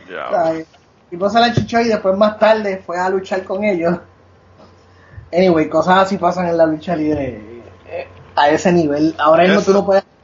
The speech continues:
Speaker 2: algo
Speaker 1: yo
Speaker 2: que
Speaker 1: quería,
Speaker 2: ni que
Speaker 1: yo quería que Isabel me contara de toda esa pendejada cuando yo hablé con él, pero el problema es que, mano, con eso que él se puso a hablar, yo dije, "Mano, yo no puedo desviar
Speaker 2: No,
Speaker 1: este
Speaker 2: no,
Speaker 1: tema, puñeta".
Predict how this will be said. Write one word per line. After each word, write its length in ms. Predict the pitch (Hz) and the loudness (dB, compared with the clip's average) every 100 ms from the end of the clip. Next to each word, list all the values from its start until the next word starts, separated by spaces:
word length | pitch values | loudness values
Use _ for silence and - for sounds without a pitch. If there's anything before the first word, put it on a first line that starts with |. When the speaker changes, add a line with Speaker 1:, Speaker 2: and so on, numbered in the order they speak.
| - | -4
Speaker 2:
algo 180 | 196 208 | 0 2
Speaker 1:
yo 60 | |
Speaker 2:
que 60 | 170 | 2
Speaker 1:
quería, 280 | 170 190 185 | 2 2 0
Speaker 2:
ni 60 | - | -2
que 60 | - _ _ _ _ _ - | -8 _ _ _ _ _ -12
Speaker 1:
yo 120 | 139 | -6
quería 180 | 160 185 | 0 0
que 260 | 196 190 151 | 2 0 0
Isabel 260 | 151 147 | -2 -2
me 80 | 160 | -2
contara 280 | 180 180 185 | -6 -2 0
de 60 | 180 | 0
toda 120 | 170 | -4
esa 160 | 190 185 | -6 -6
pendejada 560 | 180 175 151 170 185 | -4 -2 0 0 0
cuando 240 | 170 156 147 | -4 -6 -4
yo 80 | 139 | -2
hablé 160 | 151 | -4
con 180 | 180 160 | -4 -6
él, 160 | 160 196 | -6 -8
pero 220 | 170 147 | -4 -2
el 60 | 131 | -2
problema 280 | 127 123 127 | -6 -8 -8
es 80 | - | -8
que, 140 | 185 | -6
mano, 260 | 160 175 165 | -4 -4 -4
con 160 | 135 | -8
eso 220 | 127 - 156 | -10 -14 -8
que 120 | 170 | -8
él 60 | |
se 120 | 160 170 | -8 -12
puso 180 | 170 | -8
a 40 | 170 | -6
hablar, 220 | 156 170 | -2 -4
yo 120 | 151 | -2
dije, 180 | 135 135 | -6 -6
"Mano, 320 | 120 135 135 110 | -8 -8 -8 -12
yo 80 | 110 | -14
no 100 | 127 | -8
puedo 160 | 139 | -6
desviar 260 | 123 120 117 | -6 -6 -2
Speaker 2:
No, 40 | 120 | -2
Speaker 1:
este 120 | 123 | -2
Speaker 2:
no, 40 | 110 | -6
Speaker 1:
tema, 240 | 113 110 | -8 -10
puñeta". 400 | 110 107 117 113 | -14 -14 -12 -12